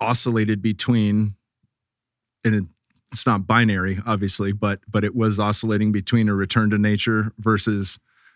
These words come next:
a deep dive into the metaverse. And the way I described it was hell.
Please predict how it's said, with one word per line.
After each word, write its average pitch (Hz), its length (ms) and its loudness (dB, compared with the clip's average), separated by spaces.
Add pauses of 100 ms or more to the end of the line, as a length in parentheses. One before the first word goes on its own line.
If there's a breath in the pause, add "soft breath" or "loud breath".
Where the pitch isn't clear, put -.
(180)
a 113 80 0
deep 110 260 -2
dive 98 440 -2 (100)
into 107 260 0
the 101 80 -2
metaverse. 98 600 -4 (800 soft breath)
And 107 320 2 (640)
the 117 120 2
way 131 240 4
I 120 80 4
described 113 480 2
it 104 140 -4
was 113 300 0
hell. 110 320 -6